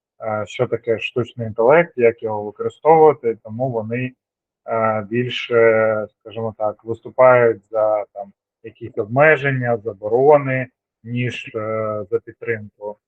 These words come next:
І більшість, е, стурбовані розповсюдженням штучного інтелекту, особливо на фоні новин, що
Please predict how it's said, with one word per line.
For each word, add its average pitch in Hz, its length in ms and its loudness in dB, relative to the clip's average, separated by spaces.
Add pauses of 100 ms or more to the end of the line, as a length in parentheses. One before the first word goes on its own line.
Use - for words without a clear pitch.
(400)
І 127 300 -4
більшість, 127 880 -2
е, 113 340 0
стурбовані 117 760 2
розповсюдженням 120 1000 -6 (480)
штучного 123 720 -2
інтелекту, 131 580 2
особливо 123 760 2
на 117 260 -10
фоні 127 300 -2
новин, 135 400 -4
що 113 440 0